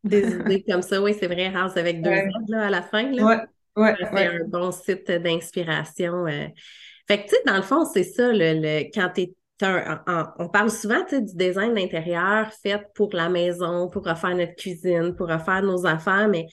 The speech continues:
Speaker 1: quand tu travailles, là, ton espace de travail, ton côté pratique aussi, là, tu sais, combien
Speaker 2: Ouais.
Speaker 1: de fois tu te revires, euh, tu sais, on se donnait un exemple, là, toi, tu me disais que t'avais plein d'échantillons, ben, faut que t'es ranges à quelque part pour pas que ça soit, euh,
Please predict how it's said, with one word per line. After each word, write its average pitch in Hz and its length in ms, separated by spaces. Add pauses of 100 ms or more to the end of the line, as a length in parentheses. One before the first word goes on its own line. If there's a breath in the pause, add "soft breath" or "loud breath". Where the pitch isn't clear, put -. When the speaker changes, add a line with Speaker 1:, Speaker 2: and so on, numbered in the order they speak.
(260 loud breath)
Speaker 1:
quand 196 140
tu - 140
travailles, 196 540
là, 214 120
ton 170 280
espace 208 680
de 185 120
travail, 185 580
ton 160 160
côté 170 340
pratique 180 680
aussi, 285 400
là, 254 180 (440 loud breath)
tu 214 100
sais, 208 80
combien 202 320
Speaker 2:
Ouais. 190 80
Speaker 1:
de 202 40 (120)
fois 240 180
tu 202 340
te 208 120
revires, 208 540
euh, 175 200
tu 170 80 (200 loud breath)
sais, - 100
on 214 100
se 214 60
donnait 202 180
un 226 160
exemple, 208 560
là, 190 80
toi, 208 160
tu 214 160
me 196 140
disais 175 280
que 214 80
t'avais 170 300
plein 202 300
d'échantillons, 196 880
ben, 165 160
faut 196 140
que 196 60
t'es 220 160
ranges 247 280
à 233 80
quelque 202 240
part 233 200
pour - 140
pas 190 80
que 185 80
ça 185 140
soit, 190 260
euh, 180 360